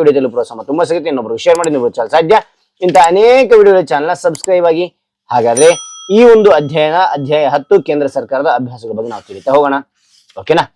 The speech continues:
ಓಕೆ, ಇಲ್ಲಿ ನೋಡಿ ಮಕ್ಳೇ, ಅಭ್ಯಾಸಗಳು ಅಂತ ಕೊಟ್ಟಿದ್ದಾರೆ. ಮೊದಲನೇ ರೋಮನಕ್ಕೆ ಖಾಲಿ ಬಿಟ್ಟ ಸ್ಥಳಗಳನ್ನು ಸೂಕ್ತ ಪದದಿಂದ ಭರ್ತಿ ಮಾಡಿ ಅಂತ ಕೊಟ್ಟಿದ್ದಾರೆ. ಈ ಒಂದು ಬಿಟ್ಟ ಸ್ಥಳಗಳು ನೋಡ್ತಾ ಹೋಗೋಣ, ಯಾವ ರೀತಿ ನೋಟ್ಸ್ ಬೇಕು ಅಂತ ತಿಳಿಸ್ತಾ ಹೋಗ್ತಾನೆ.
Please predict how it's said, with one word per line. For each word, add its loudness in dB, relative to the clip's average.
ಓಕೆ, -2
ಇಲ್ಲಿ 4
ನೋಡಿ 2
ಮಕ್ಳೇ, 2
ಅಭ್ಯಾಸಗಳು 2
ಅಂತ -4
ಕೊಟ್ಟಿದ್ದಾರೆ. 2
ಮೊದಲನೇ 2
ರೋಮನಕ್ಕೆ 0
ಖಾಲಿ 6
ಬಿಟ್ಟ -4
ಸ್ಥಳಗಳನ್ನು -2
ಸೂಕ್ತ 2
ಪದದಿಂದ 4
ಭರ್ತಿ 0
ಮಾಡಿ -2
ಅಂತ -6
ಕೊಟ್ಟಿದ್ದಾರೆ. -10
ಈ 2
ಒಂದು 2
ಬಿಟ್ಟ -4
ಸ್ಥಳಗಳು -2
ನೋಡ್ತಾ -4
ಹೋಗೋಣ, -4
ಯಾವ 0
ರೀತಿ -8
ನೋಟ್ಸ್ -6
ಬೇಕು -2
ಅಂತ -8
ತಿಳಿಸ್ತಾ -2
ಹೋಗ್ತಾನೆ. -4